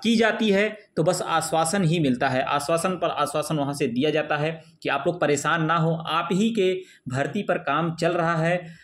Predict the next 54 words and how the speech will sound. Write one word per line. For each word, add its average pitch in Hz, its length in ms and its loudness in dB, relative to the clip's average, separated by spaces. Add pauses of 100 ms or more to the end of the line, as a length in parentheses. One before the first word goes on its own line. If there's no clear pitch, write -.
(200)
आपका 202 380 0
काम 175 360 0
under 143 300 2
process 170 420 2
में 196 100 2
है 185 260 0 (340)
और 139 240 2
रिजल्ट 190 360 2
आप 175 260 -2
लोग 180 140 0
का 175 100 2
जल्द 175 360 0
से 170 180 0
जल्द 165 240 0
घोषित 135 480 -2
किया 139 180 2
जाएगा। 127 460 0 (340)
उसके 196 220 2
बाद 202 220 2
अभ्यर्थी 165 460 0
वहां 151 180 0
से 160 100 -2
चले 147 200 0
आते 143 160 0
हैं। 196 60 2
आप 202 60 -4
लोग 226 120 2
देखे 226 200 4
होंगे 226 180 4
दोस्तों, 226 280 2
अट्ठाईस 185 420 0
अगस्त 190 380 0
को 202 100 2
काफ़ी 175 300 -2
अभ्यर्थी 160 340 -2
वहां 156 180 0
पर 165 140 -2
पहुंचे 139 320 0
हुए 160 220 2
थे, 170 240 -2 (680)
लेकिन 170 240 -2
वहाँ 180 220 0
से 180 180 -2
भी 185 220 0 (300)
यही 175 240 2
आश्वासन 170 520 0
मिला 151 260 2
था 180 240 2
अभ्यर्थियों 160 420 -2
को। 190 120 2
उसके 160 240 0
बाद 151 260 0
जो 151 120 2
है 143 240 0